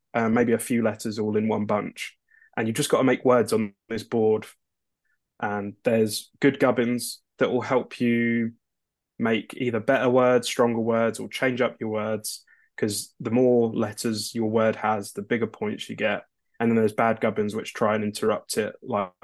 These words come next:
they might flicker one of your tiles on the other end of the board, or just get rid of it entirely, or block you from progressing for a few,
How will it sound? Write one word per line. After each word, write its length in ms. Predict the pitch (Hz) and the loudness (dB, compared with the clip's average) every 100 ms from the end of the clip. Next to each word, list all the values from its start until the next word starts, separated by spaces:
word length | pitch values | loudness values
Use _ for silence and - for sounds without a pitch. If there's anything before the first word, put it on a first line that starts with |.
| - | -4
they 120 | 117 | -2
might 260 | 113 113 | 0 -2
flicker 640 | - - 117 107 120 107 101 _ _ _ - | -4 -2 -2 0 0 0 -4 _ _ _ 0
one 120 | 113 | 2
of 100 | 107 | 2
your 160 | 110 | 2
tiles 540 | 104 - 110 107 110 107 | 0 2 2 2 0 -2
on 60 | |
the 100 | 110 | -4
other 220 | 113 110 113 | -2 0 0
end 120 | 110 | 0
of 60 | |
the 80 | 101 | -4
board, 420 | 107 110 110 104 - _ _ - _ | -4 0 0 -2 -8 _ _ -20 _
or 400 | 123 113 107 107 | -2 2 2 0
just 480 | 104 113 - - - _ _ _ - | 0 -4 -4 -10 -16 _ _ _ 0
get 180 | 127 117 | 0 2
rid 140 | 120 | 2
of 120 | 113 | 4
it 120 | 113 110 | 2 0
entirely, 540 | 110 - 113 110 110 | -4 0 2 2 2
or 140 | 110 | 0
block 400 | 107 123 120 - | 0 -2 -2 -2
you 100 | 120 | -4
from 220 | 113 117 113 | -2 -2 -2
progressing 580 | 104 113 107 - 113 | 0 0 0 -2 -4
for 240 | 110 120 107 | -2 0 0
a 80 | 107 | 0
few, 240 | - 113 | -2 -2